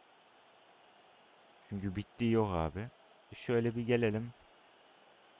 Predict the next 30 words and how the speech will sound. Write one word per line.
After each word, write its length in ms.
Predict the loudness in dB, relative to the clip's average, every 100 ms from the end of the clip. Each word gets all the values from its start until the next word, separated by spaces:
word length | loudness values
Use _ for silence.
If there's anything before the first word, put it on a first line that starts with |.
| -20 -20 -4
Ee, 360 | 2 4 4 4
şimdi 280 | 0 -2 2
oraya 400 | 4 8 8 6
bir 60 |
Thuram 400 | 0 8 10 12
atacağım. 380 | 8 4 0 2
Hazır 360 | 4 4 6 2
full 240 | 2 2
moralle 420 | 4 6 6 4
gelmişken 640 | 4 2 2 -2 -2 0 2
Mbappe'nin 440 | 2 0 -2 0
yerine 300 | 2 2 0
oraya 300 | 2 2 0
bir 40 |
Thuram 420 | -2 -2 0 2 0
güzel 280 | 2 2
gider. 400 | 2 0 -2 -4 -12 -8
Ee, 160 | -4 -4 -4 -2
onun 320 | 0 0 -2
dışında 480 | -4 -2 0 0 -2
şöyle 340 | -4 -2 -2
kontra 520 | -4 -2 -2 0 0
hedefi 400 | 0 0 -2 0
ben, 240 | 2 0 -2 -4
e, 180 | 0 0
Modric'e 600 | 0 0 -2 -6 -2 0
vereceğim. 400 | 0 -2 -4 -6 _ -6
Biraz 240 | 0 0 2
daha 180 | 0
deneyelim. 480 | 2 0 0 -2 -4